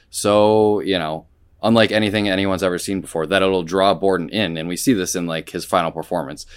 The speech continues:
Like, we see Borden show up because he knows, Angier knows that he's gonna show up because he wants to know how he is doing this trick. And that is the whole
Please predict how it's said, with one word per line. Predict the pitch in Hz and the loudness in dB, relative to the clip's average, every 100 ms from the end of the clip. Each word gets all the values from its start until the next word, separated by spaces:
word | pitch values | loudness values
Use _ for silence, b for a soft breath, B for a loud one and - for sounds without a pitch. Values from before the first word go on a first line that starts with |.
| b - | b -14
Like, | 85 - | -14 -10
we | 82 | -8
see | - 90 | -4 -2
Borden | 90 90 87 | -2 -2 -4
show | - 90 | -4 -2
up | 82 78 | -2 -4
because | - - 80 73 - b b | -10 -6 -6 -6 -14 b b
he | - 101 | -6 -2
knows, | 101 113 82 78 82 - _ | 4 4 4 -2 -10 -16 _
Angier | 104 107 113 107 | -2 2 4 4
knows | 95 110 98 90 | 4 4 4 0
that | 87 82 - | -2 -4 -6
he's | - 104 | -6 -4
gonna | 95 92 | -2 -4
show | 85 90 85 | -4 -6 -6
up | 87 | -6
because | 85 82 80 | -8 -10 -8
he | 92 | -6
wants | 87 82 - | -6 -6 -8
to | 82 | -8
know | 80 78 | -6 -6
how | - 92 85 78 | -4 -2 -2 -4
he | 85 | -8
is | 80 71 | -8 -8
doing | 80 73 | -8 -8
this | 71 - | -12 -14
trick. | - 69 - B B B - | -10 -10 -10 B B B -8
And | 87 87 | -4 0
that | 117 123 | 0 0
is | 107 95 | -2 -2
the | 98 | -2
whole | 90 104 98 90 82 | 0 2 2 2 -2